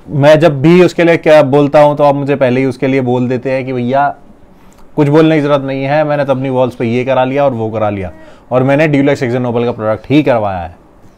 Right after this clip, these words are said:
So आज मैं लेके आया हूँ आपके लिए ऐसा प्रोडक्ट जिसको आप यूज़ कर सकते हैं वॉल्स पे। सही सुन रहे हैं आप, वॉल्स पे यूज़ कर सकते हैं आप सैटिन को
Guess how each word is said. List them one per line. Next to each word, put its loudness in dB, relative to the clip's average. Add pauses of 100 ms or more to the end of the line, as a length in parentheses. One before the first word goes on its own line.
(120)
So -12
आज -2
मैं -4
लेके 0
आया 4
हूँ 0
आपके 2
लिए 2
ऐसा 2
प्रोडक्ट 2
जिसको -2
आप 4
यूज़ 0
कर 0
सकते -4
हैं -2
वॉल्स 2
पे। -2 (1200)
सही 4
सुन 2
रहे 4
हैं 2
आप, 0
वॉल्स 2
पे 2
यूज़ 4
कर 0
सकते -6
हैं -2
आप -2
सैटिन 0
को -2